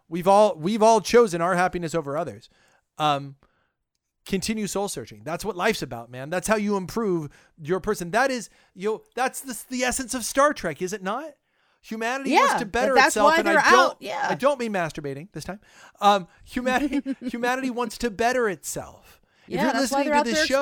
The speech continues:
Speaker 2: exploring, man.
Speaker 1: you're a Star, Star Trek fan. Better yourself. Even if
Speaker 2: Yeah.
Speaker 1: you think you're doing pretty well. You know what?
Speaker 2: You can
Speaker 1: How
Speaker 2: always do better.
Speaker 1: how, how well did you serve your wife last night, guys?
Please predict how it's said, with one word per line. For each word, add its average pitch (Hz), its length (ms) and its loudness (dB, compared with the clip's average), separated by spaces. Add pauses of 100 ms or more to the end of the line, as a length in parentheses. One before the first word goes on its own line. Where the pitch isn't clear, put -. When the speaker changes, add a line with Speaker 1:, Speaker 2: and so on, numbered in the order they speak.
(120)
Speaker 2:
exploring, 196 260 -2
man. 160 200 -8
Speaker 1:
you're 262 120 -2
a 240 60 0
Star, 262 340 2
Star - 380 2
Trek 185 260 -4
fan. 104 380 -12 (580)
Better 226 340 4
yourself. - 760 -10 (420)
Even 254 260 -2
if 240 100 0
Speaker 2:
Yeah. 240 80 -4
Speaker 1:
you 247 60 -2
think 262 260 -6
you're 226 80 -6
doing 220 320 -4
pretty 233 320 -6
well. 190 520 0 (380)
You 165 160 -6
know 202 100 -2
what? 240 340 0 (440)
Speaker 2:
You 226 120 -12
can 247 100 6
Speaker 1:
How 269 60 6
Speaker 2:
always 285 400 2
do 170 120 -6
better. 123 480 -10 (380)
Speaker 1:
how, 233 320 2 (140)
how 262 180 4
well 262 240 4
did 208 200 -6
you 220 80 -4
serve 240 340 -4
your 196 120 -2
wife 190 320 -4
last 127 280 -10
night, 95 220 -20
guys? 127 380 -14